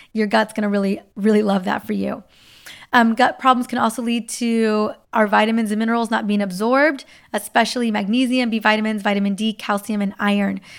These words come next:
So making sure that you're getting those, it's gonna be super important. Um, three non-negotiable supplements I recommend for women in their period are gonna be magnesium, vitamin D, B vitamins,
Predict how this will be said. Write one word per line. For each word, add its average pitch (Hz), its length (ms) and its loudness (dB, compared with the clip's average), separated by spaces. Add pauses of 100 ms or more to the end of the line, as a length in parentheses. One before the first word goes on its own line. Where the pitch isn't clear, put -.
(120)
So - 140 0
making 247 280 2
sure 277 100 -2
that 262 80 -6
you're 247 140 -2
getting 220 380 2
those, 285 320 0
it's - 180 -8
gonna 226 160 2
be 226 80 2
super 226 400 -2
important. 233 580 -2 (380)
Um, 220 300 2 (180)
three 277 500 0 (180)
non-negotiable 240 800 0
supplements 240 460 -4
I 226 60 0
recommend 220 420 -2
for 226 80 -2
women 208 280 -2
in 208 100 -2
their 208 100 0
period 233 480 -2 (260)
are 226 80 -2
gonna 214 140 0
be 214 160 0
magnesium, 233 840 0 (220)
vitamin 220 440 2
D, 220 440 -2 (240)
B 240 160 2
vitamins, 214 720 0